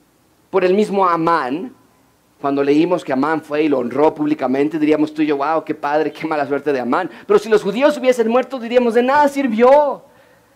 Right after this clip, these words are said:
Así también es con nuestro rey Jesús. De nada hubiese servido que llegó a la tierra vi-, en, en la muerte,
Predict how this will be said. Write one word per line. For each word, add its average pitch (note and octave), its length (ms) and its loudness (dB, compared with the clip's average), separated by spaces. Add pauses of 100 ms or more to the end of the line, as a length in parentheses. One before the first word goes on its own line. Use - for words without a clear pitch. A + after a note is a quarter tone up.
(600)
Así G#3 400 -4
también B3+ 400 0
es B3+ 100 -2
con A3 140 -2
nuestro G#3 260 0
rey G3+ 140 2
Jesús. G3 400 -2
De G#3+ 120 2
nada C#4 560 2
hubiese A#3 520 4
servido A3+ 520 0
que G3 100 0
llegó E3 240 4
a E3 40 0
la D3 120 -4
tierra F3+ 400 2
vi-, E3 180 -4
en, D#3+ 240 -8
en D#3+ 160 -8
la D#3 80 -6
muerte, D#3+ 380 -2